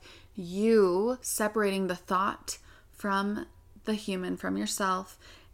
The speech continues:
and taking the action anyway. And somehow that thought does transmute because it opens up your human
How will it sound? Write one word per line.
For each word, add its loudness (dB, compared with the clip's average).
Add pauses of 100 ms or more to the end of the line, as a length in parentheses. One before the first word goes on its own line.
and -2
taking -4
the -6
action -4
anyway. -2
And -6
somehow -4
that -6
thought -6
does -6
transmute -8
because -12
it -6
opens -6
up -10
your -6
human -4